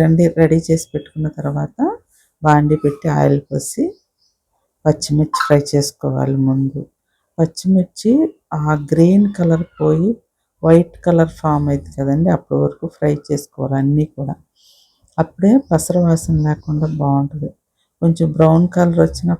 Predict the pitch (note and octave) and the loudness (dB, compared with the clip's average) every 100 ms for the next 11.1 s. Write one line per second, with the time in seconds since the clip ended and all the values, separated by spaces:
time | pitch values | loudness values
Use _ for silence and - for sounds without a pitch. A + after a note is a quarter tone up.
0 | - C#3+ C#3+ C#3+ D3 - _ _ E3 E3+ | -6 -4 -2 -4 -6 -12 _ _ -4 -2
1 | F3 E3+ - - F3+ F#3+ F#3 - D3+ - | 0 -4 -4 -10 -6 -2 -2 -2 -8 -6
2 | D#3 C#3+ C#3+ - D3 F3 F4+ - - - | -4 -4 -6 -8 -4 -2 -4 -6 -20 -20
3 | - - - F3 - E3+ E3+ D#3 - E3+ | -20 -6 0 2 2 0 0 0 2 2
4 | D#3+ D#3 D#3 D3 - D3+ C#3+ - E3+ C3+ | 2 0 -4 -6 -6 -6 -4 -4 -2 -4
5 | C3+ - - _ _ - - - - - | -6 -14 -20 _ _ -20 -20 -20 -20 -20
6 | - - - - - E3 E3+ E3 D#3+ D#3 | -20 -20 -20 -20 -2 2 4 4 0 0
7 | D3+ D#3 F3 - D3+ D3 D#3 D#3 - C#3 | 0 0 -2 0 -2 -2 -8 -10 -8 -6
8 | C3 C#3 G#3 G#4+ A4+ - - - - - | -6 -2 -2 -4 -8 -20 -20 -20 -18 -16
9 | - - - - - - - - - - | -16 -16 -16 -16 -16 -16 -18 -14 -10 -10
10 | - - - - - - - - - E3 | -12 -16 -14 -10 -8 -8 -10 -12 -2 0
11 | D#3+ | 0